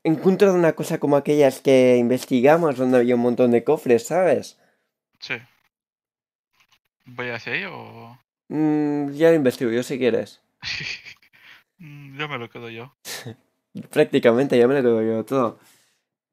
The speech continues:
Speaker 1: No pasa nada. Eh, ¿qué hacemos, tío? Llevamos ya una hora y diez. Eh, yo, cabrón, yo dejaría ya por aquí.
Speaker 2: Es tú, que tú lo subes a YouTube, aquí.
Speaker 1: Sí,
Speaker 2: Yo hago
Speaker 1: pues
Speaker 2: los vídeos largos.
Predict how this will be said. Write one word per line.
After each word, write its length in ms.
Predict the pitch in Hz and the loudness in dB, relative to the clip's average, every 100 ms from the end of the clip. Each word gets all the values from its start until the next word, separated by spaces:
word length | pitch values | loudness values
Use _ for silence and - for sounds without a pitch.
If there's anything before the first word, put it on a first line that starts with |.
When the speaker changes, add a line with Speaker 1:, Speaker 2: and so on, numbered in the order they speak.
| _ - _ _ _ _ _ _ | _ -20 _ _ _ _ _ _
Speaker 1:
No 260 | 127 135 160 | -2 0 2
pasa 200 | 147 113 | 2 2
nada. 400 | 120 151 123 107 _ _ _ _ _ - | 0 0 -2 -6 _ _ _ _ _ 0
Eh, 440 | 143 139 135 127 127 | 6 8 8 6 4
¿qué 60 | |
hacemos, 460 | 135 - 156 131 - | 2 2 4 2 0
tío? 140 | 156 | 2
Llevamos 440 | 131 120 123 147 143 | 4 4 2 -2 0
ya 160 | 151 | 0
una 140 | 147 143 | 2 2
hora 200 | 139 135 | 2 2
y 80 | 131 | 2
diez. 460 | 139 160 165 - - - | 4 4 2 -6 -16 -4
Eh, 180 | 117 110 | -2 0
yo, 140 | 120 117 | 0 0
cabrón, 240 | 135 139 | 0 0
yo 100 | 131 | 0
dejaría 400 | 131 131 135 139 | -2 -4 -4 -2
ya 300 | 143 135 123 | 0 -2 -2
por 120 | 113 | -4
aquí. 460 | 110 104 117 113 107 _ _ _ _ _ _ - | -6 -6 -8 -8 -10 _ _ _ _ _ _ -14
Speaker 2:
Es 160 | 113 - | -14 -14
tú, 260 | 113 120 | -14 -14
que 120 | 123 113 | -16 -16
tú 100 | 107 | -14
lo 60 | |
subes 220 | 104 110 104 | -12 -10 -10
a 40 | |
YouTube, 380 | 104 104 - 113 | -12 -12 -16 -18
aquí. 320 | 131 - 127 - _ _ _ _ _ _ _ _ | -18 -20 -20 -20 _ _ _ _ _ _ _ _
Speaker 1:
Sí, 220 | - 123 113 110 | -6 -2 -2 -4
Speaker 2:
Yo 100 | 110 | -6
hago 80 | 107 | -6
Speaker 1:
pues 100 | 107 | -10
Speaker 2:
los 160 | 110 | -18
vídeos 240 | 104 104 101 | -20 -20 -18
largos. 500 | 107 131 151 165 | -18 -16 -20 -20